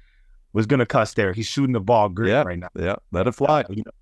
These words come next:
Speaker 1: it's continuing to grow. And I think it's the story with all of us. It's continuing to grow, continuing to build, and,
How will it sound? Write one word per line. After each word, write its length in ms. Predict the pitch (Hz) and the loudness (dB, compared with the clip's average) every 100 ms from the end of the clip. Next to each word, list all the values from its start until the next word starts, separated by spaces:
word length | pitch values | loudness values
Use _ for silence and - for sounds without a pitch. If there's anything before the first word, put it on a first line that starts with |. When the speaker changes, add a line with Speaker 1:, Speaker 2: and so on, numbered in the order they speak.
| - | -8
Speaker 1:
it's 160 | 117 - | -8 -4
continuing 540 | 120 104 156 160 147 | -4 0 0 2 2
to 80 | 110 | 0
grow. 420 | 104 131 139 85 | 2 2 2 -4
And 100 | 82 | -6
I 140 | 95 98 | -4 -2
think 240 | 131 127 | -2 -2
it's 120 | 131 | -2
the 80 | 120 | -6
story 320 | - 135 151 | -4 0 0
with 100 | 139 | 2
all 200 | 120 131 | 2 2
of 100 | 92 | 0
us. 220 | 85 82 92 | -4 -8 -8
It's 100 | - | -4
continuing 560 | 98 90 - 117 120 | -4 -4 -4 0 0
to 80 | 113 | 0
grow, 220 | 95 104 | 2 2
continuing 500 | - 85 101 101 98 | 0 -4 0 2 2
to 80 | 95 | 0
build, 320 | 82 92 92 | 2 4 4
and, 160 | 85 | 0